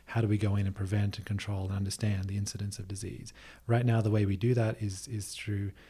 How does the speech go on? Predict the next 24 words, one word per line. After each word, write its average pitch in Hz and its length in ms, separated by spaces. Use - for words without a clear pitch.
um, 101 300
pretty 147 180
basic 107 380
surveillance 98 460
approaches - 640
that 104 180
often 107 280
involve, 98 420
you 104 40
know, 98 100
reporting 107 440
from 107 220
clinicians 104 500
and 98 100
things 101 220
like 101 200
that. 101 200
So - 140
to 110 140
be 117 80
able 131 180
to 104 60
do 110 180
this 104 320